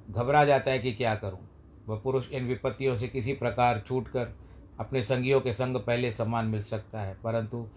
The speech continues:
संसारी मार्ग में माया का पटा, पटका हुआ भ्रमणकारी कोई प्राणी अब तक यथार्थ तत्व को नहीं जान सका है। हे रघुगण, तू भी माया से इस संसारी संग में फंसा हुआ है।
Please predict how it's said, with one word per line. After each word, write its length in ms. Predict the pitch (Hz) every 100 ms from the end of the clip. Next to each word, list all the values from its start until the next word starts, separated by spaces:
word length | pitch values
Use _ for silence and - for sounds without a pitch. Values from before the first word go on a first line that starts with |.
| - - -
संसारी 500 | 117 110 131 131 127
मार्ग 380 | 113 113 110 113
में 180 | 113
माया 340 | 107 104 110 117
का 180 | 113 110
पटा, 640 | - 117 104 117 107 - - - -
पटका 320 | 120 - 131 117
हुआ 280 | 110 110
भ्रमणकारी 760 | 101 - 110 120 117 110 107 104
कोई 240 | - 117
प्राणी 380 | 104 107 107 110
अब 80 | 104
तक 220 | - 104
यथार्थ 440 | 101 104 117 127 110
तत्व 380 | 104 110 - 110
को 140 | 113
नहीं 280 | 104 98 101
जान 220 | 95 95
सका 300 | 101 - 92
है। 200 | 85 78 - - - - - - - -
हे 100 | 113
रघुगण, 440 | 120 120 117 120 117 - - - -
तू 100 | 123
भी 100 | 117
माया 380 | 117 110 110 117
से 320 | 107 120 120 - -
इस 140 | 107
संसारी 480 | 120 110 120 117 120
संग 280 | 107 113 113
में 220 | 110 104 101
फंसा 240 | 98 110
हुआ 280 | 101 92 90
है। 140 | 85